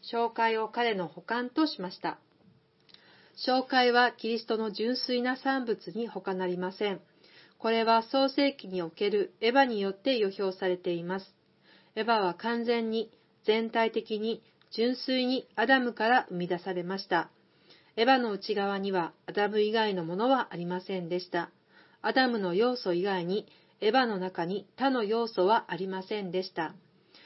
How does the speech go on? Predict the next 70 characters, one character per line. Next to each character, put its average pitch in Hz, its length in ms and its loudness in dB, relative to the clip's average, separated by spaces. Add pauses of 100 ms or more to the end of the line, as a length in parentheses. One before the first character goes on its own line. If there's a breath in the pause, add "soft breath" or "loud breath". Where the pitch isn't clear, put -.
(220 soft breath)
エ 233 100 2
バ 277 120 6
の 247 120 0
中 220 280 0
に 190 180 -4
あ 208 100 -4
っ - 100 -8
た 208 140 0
も 185 140 -2
の 170 120 -2
は 160 120 -4
何 220 260 -4
で 190 160 0
あ 208 80 0
れ、 208 220 -2 (320 soft breath)
ま 190 100 -2
た 240 300 2 (100)
エ 233 120 0
バ 277 160 4
で 208 120 2
あ 202 60 0
っ 220 120 -4
た 208 120 -4
も 185 140 -2
の 175 120 -2
は 160 140 -2
何 214 260 -4
で 185 160 0
あ 190 80 0
れ、 226 260 -4
ア 202 100 -2
ダ 233 140 2
ム 190 140 -6
で 175 120 -4
し - 100 -16
た。 160 180 -10 (1700 soft breath)
エ - 80 -6
バ 220 160 0
は 226 320 2
ア 202 120 -6
ダ 220 140 0
ム 190 100 -4
の 165 160 -6
完 233 340 -6
全 240 280 -2
な 269 160 2
複 - 220 -16
製 190 240 -2
で 185 100 0
し - 120 -14
た。 170 200 -6 (520 soft breath)
ア 226 120 0
ダ 277 140 6
ム 254 120 -4
と 185 160 -2
エ 190 120 -2
バ 175 140 -2
は 202 220 -2 (140)
キ - 160 -8
リ 240 120 -6
ス - 60 -18
ト 240 140 -2
と 240 160 -4
教 233 300 -2
会 233 260 0
の 262 140 0
予 208 160 -2 (100)
表 180 160 0
で 180 140 0
す。 185 60 -10